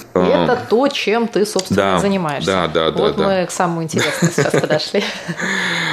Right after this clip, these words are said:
Speaker 2: Вот. И, а, если по всему остальному миру всё, вся эта помощь оказывается из Москвы, то есть у нас есть международный отдел, который сидит в Москве, в московском офисе, он организует, например, резидентам Сколково поездки на разные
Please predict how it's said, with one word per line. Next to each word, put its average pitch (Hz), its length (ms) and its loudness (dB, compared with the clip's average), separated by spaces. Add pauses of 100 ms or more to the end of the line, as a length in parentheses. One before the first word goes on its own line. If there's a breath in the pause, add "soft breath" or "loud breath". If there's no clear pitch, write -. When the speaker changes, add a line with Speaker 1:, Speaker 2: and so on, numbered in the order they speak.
(120 loud breath)
Speaker 2:
Вот. 92 380 4
И, 110 520 2
а, 98 220 0
если 107 540 0
по 101 600 2 (160)
всему 110 300 0
остальному 107 520 2
миру 82 460 2 (100)
всё, 101 580 2
вся - 160 0
эта 92 160 2
помощь 90 340 2
оказывается 98 500 0
из 98 80 -2
Москвы, 147 420 0
то 131 140 -2
есть 87 140 0
у - 20 2
нас 92 180 0
есть 92 140 -2
международный 95 500 2
отдел, 151 200 2
который 90 280 2
сидит 87 220 0
в - 40 0
Москве, 90 340 2
в 76 40 2
московском 87 520 0
офисе, - 340 -2 (260 loud breath)
он 135 360 4
организует, 101 680 2
например, 92 420 2
резидентам 87 500 0
Сколково 104 360 2
поездки 95 520 2
на 82 200 4
разные 85 480 2